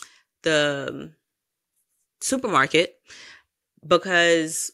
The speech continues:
most of the city closes on Sunday. So you might have a hard time finding something to eat. Let's, you know, make, pick whatever you need, get, do what you need to do. Go in.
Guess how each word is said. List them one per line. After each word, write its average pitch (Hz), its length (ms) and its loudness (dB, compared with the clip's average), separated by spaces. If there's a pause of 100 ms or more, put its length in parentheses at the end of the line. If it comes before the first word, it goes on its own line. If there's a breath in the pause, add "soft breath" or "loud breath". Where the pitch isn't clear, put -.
most 180 760 -4
of 175 380 0
the 165 80 -6
city 165 340 -4
closes 160 540 -4
on 143 180 -6
Sunday. 160 540 -2
So 180 180 -6
you 147 140 0
might 147 240 0
have 165 240 -2
a 175 40 -8
hard 165 280 0
time 165 280 -4
finding 156 440 -2
something 160 420 -8
to - 180 -6 (120)
eat. 208 240 -4 (600)
Let's, - 360 -2
you 190 120 -6
know, 151 140 0
make, 151 220 -6 (160)
pick - 180 -4
whatever 190 240 -2
you 208 80 -4
need, 202 320 -4
get, - 220 -2
do 226 100 6
what 294 140 4
you 277 40 2
need 262 120 4
to 226 80 -4
do. 196 280 6 (200)
Go 185 240 6
in. 202 260 4